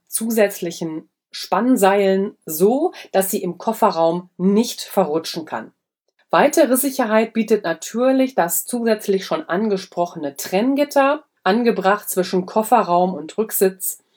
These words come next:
sichert es die gesamte Fahrgastzelle.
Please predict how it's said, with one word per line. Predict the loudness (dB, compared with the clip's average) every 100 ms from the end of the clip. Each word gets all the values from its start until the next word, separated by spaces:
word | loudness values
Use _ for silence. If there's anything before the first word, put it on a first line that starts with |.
| _
sichert | -8 -4 0 0 0
es | -6 -8
die | -10 -8
gesamte | -8 -8 -6 0 2 0 -4 -6 -8 -14
Fahrgastzelle. | -10 -4 -4 -4 -8 -8 -6 -6 -8